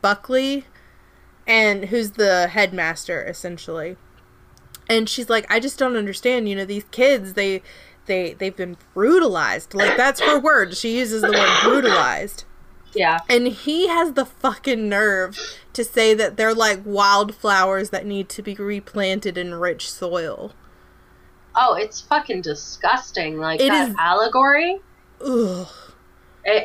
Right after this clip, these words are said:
Speaker 2: it was like, re-, oh my God. But,
Speaker 1: Yeah, he,
Speaker 2: but
Speaker 1: he
Speaker 2: that's the
Speaker 1: essentially
Speaker 2: thing.
Speaker 1: said that they have to get rid of all of the, you know, get rid of all of the dirt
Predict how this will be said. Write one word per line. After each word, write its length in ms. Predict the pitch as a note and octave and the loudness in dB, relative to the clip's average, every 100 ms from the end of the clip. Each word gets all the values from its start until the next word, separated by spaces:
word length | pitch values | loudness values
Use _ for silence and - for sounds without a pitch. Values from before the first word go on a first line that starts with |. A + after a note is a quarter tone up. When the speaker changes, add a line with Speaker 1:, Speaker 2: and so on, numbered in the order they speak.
| A3+ | 6
Speaker 2:
it 80 | |
was 180 | A3 A3 | 6 6
like, 360 | A3 G3 F3 - _ _ _ _ - D#3 | 4 2 0 -8 _ _ _ _ -20 -8
re-, 180 | D3 - _ E3 | -8 -8 _ -12
oh 480 | E3 D#3 D3 C#3+ C#3+ - | -8 -6 -6 -8 -12 -14
my 200 | D#3 D3+ | -10 -8
God. 460 | D3 D3 - - - - - - - | -6 -6 -8 -14 -18 -20 -20 -20 -8
But, 80 | |
Speaker 1:
Yeah, 380 | G#3 G#3+ F3+ F3+ | 0 2 2 0
he, 300 | - - B3 E3+ | -4 -10 -14 -8
Speaker 2:
but 160 | - C4 | -2 0
Speaker 1:
he 60 | D4+ | 2
Speaker 2:
that's 180 | C4+ | 2
the 60 | C#4 | 4
Speaker 1:
essentially 340 | C4+ A#3+ B3 | 4 4 4
Speaker 2:
thing. 160 | A3+ A3 | 4 4
Speaker 1:
said 220 | A3+ G#3 | 4 2
that 180 | G3 F#3+ | 2 2
they 160 | G#3 G3+ | 2 2
have 340 | G#3 G3+ - | 0 -2 -2
to 120 | A3 | -2
get 300 | G3+ G3+ G#3+ | -2 0 0
rid 160 | G#3+ G#3 | 2 2
of 120 | G3+ | 0
all 280 | - G3+ G#3 | 0 2 2
of 180 | G3 F#3 | 0 -4
the, 240 | G3 F3+ G3+ | -8 -8 -6
you 120 | G#3 | -4
know, 180 | G3 F#3 | 0 0
get 180 | F#3 F#3+ | 0 2
rid 140 | G#3 | 2
of 80 | G3+ | 0
all 260 | F3+ G3 G3+ | 0 2 2
of 140 | F#3 | -2
the 80 | G3 | -10
dirt 680 | F3 G3 G3 F3+ - - | -2 2 2 0 -8 -20